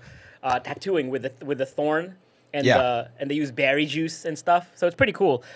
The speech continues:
Speaker 1: A lot of people will make that trek out there. It's a fourteen-hour drive followed by about an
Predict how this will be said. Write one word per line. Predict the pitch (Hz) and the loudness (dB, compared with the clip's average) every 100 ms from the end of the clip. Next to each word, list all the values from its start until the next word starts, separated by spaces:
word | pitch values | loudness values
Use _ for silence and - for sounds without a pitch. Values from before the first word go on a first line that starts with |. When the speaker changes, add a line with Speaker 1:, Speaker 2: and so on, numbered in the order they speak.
| - | 6
Speaker 1:
A | |
lot | 170 | 6
of | 175 | 8
people | 208 170 | 4 4
will | 160 | 6
make | 165 175 | 6 6
that | 175 - | 2 0
trek | - 175 170 | 2 4 8
out | 170 170 | 6 8
there. | 143 135 | 4 4
It's | 131 | 2
a | 147 | 0
fourteen-hour | 165 170 190 160 156 156 | 0 2 2 6 8 6
drive | 131 143 135 120 117 - - - | 6 6 6 4 -2 -14 -20 4
followed | 147 147 131 | 8 8 8
by | 135 127 | 6 8
about | 131 | 8
an | 123 | 4